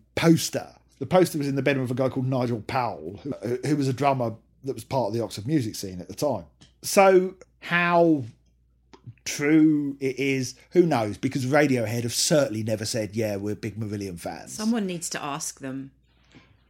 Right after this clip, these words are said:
Speaker 1: Yeah.
Speaker 2: There is one way to settle this. Someone needs to get on the phone or get on the email with Radiohead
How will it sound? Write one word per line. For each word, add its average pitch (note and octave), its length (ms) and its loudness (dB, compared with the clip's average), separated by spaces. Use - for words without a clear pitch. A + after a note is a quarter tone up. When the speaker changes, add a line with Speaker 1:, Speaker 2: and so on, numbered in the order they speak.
Speaker 1:
Yeah. D4 440 8
Speaker 2:
There G#3+ 80 8
is A3+ 120 2
one A#3+ 320 4
way G#3 180 2
to G3+ 160 -4
settle G#3 440 -2
this. - 640 -8
Someone A#3 560 2
needs G3+ 340 2
to F3+ 100 -8
get G#3+ 220 0
on B3+ 140 4
the C4+ 80 2
phone A#3 540 2
or F#3 220 -4
get A3 180 2
on C4 180 4
the - 180 -2
email A3+ 380 0
with G#3 200 -4
Radiohead F#3 1000 -2